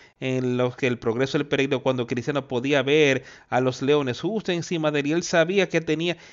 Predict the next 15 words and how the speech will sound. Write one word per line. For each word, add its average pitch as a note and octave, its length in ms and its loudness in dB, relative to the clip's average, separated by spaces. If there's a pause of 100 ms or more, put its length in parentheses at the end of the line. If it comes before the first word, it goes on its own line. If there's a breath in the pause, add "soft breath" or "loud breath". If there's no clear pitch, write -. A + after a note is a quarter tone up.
(120)
que E3 100 0
atravesar D#3 640 4
eso, D#3+ 340 2
ese C#3 260 0
camino E3+ 640 0 (300 loud breath)
angosto D#3 680 2
y C#3+ 100 2
derecho D3 560 0
que C#3+ 180 2
llevaba D3 420 4
directamente D#3+ 600 0
donde D3 120 0
estaban E3 400 0
los E3+ 220 -2
leones. E3 720 0